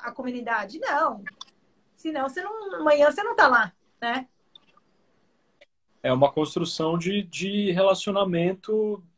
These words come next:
Speaker 2: de vida mesmo, né? Assim, a longo prazo,
Speaker 1: É.
Speaker 2: né? Você ajudar uma comunidade num hotel,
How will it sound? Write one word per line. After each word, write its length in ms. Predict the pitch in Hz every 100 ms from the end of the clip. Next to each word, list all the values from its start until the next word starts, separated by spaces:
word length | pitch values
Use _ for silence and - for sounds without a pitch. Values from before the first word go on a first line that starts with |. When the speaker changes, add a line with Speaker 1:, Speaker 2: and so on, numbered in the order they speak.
| _
Speaker 2:
de 240 | 139 139
vida 500 | 175 180 214 208 156
mesmo, 480 | 123 113 107 104 110
né? 260 | 113 131 117
Assim, 300 | - - 113
a 80 | 113
longo 280 | 120 139 151
prazo, 540 | 139 131 135 139 104
Speaker 1:
É. 40 | 101
Speaker 2:
né? 300 | 120 123 123 _ _ _ _ _ _ _
Você 220 | 127 -
ajudar 360 | 156 151 156 160
uma 160 | 160 -
comunidade 800 | 156 151 143 135 135 135 123 131
num 140 | 131
hotel, 720 | 131 - 131 143 156 151 120